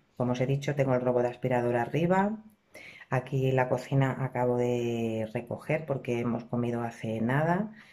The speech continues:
Ya está todo recogidito. Y no sé si luego cuando vengamos del médico me pasaré a ver a mi madre, que es muy probable. Porque este fin de semana,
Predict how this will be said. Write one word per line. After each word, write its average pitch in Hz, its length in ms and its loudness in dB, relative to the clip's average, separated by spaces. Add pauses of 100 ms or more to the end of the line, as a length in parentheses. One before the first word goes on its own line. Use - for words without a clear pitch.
(140)
Ya 131 80 0
está 123 160 -2
todo 120 220 0
recogidito. 170 880 0 (1160)
Y 127 560 2
no 131 160 2
sé 131 180 -2
si 135 160 0
luego 139 260 8
cuando 123 220 2
vengamos 127 340 2
del 139 120 4
médico 147 400 2
me 147 100 0
pasaré 127 500 0
a 131 60 2
ver 127 140 2
a 131 40 4
mi 117 120 0
madre, 117 340 -2
que 120 140 -4
es 127 80 -2
muy 131 200 2
probable. 110 580 0 (840)
Porque 127 380 2
este 131 200 0
fin 143 180 -2
de 147 100 0
semana, 156 720 -2